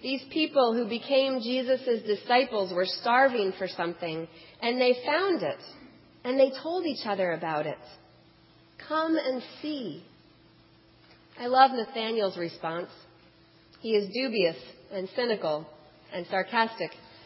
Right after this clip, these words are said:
Maybe you know someone who is dubious and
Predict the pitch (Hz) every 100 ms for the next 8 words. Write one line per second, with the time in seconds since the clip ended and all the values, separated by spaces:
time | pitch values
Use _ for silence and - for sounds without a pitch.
0 | - - - - 240 262 262 247 277 262
1 | 208 202 208 196 196 202 185 185 - 208
2 | 202 185 175 180 170